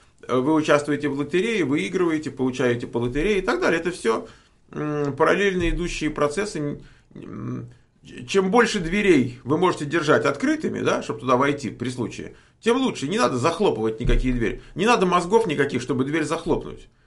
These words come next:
Мозги нужны, чтобы держать дверь открытой, и эту, и эту, и эту. И вот, чтобы у тебя было пространство возможностей,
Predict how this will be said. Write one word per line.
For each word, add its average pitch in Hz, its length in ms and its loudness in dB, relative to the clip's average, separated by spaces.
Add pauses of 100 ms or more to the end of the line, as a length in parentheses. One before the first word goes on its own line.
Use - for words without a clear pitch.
Мозги 156 320 0
нужны, 180 240 0
чтобы 165 280 -2
держать 165 380 0
дверь 160 200 0
открытой, 160 480 -2
и 151 240 -2
эту, 127 180 0
и 139 200 -4
эту, - 220 -4
и 135 200 -6
эту. - 240 -4
И 120 100 -4
вот, 147 240 -2 (400)
чтобы - 240 -6
у - 20 -4
тебя 151 220 2
было 147 220 2
пространство 151 720 4
возможностей, 117 760 0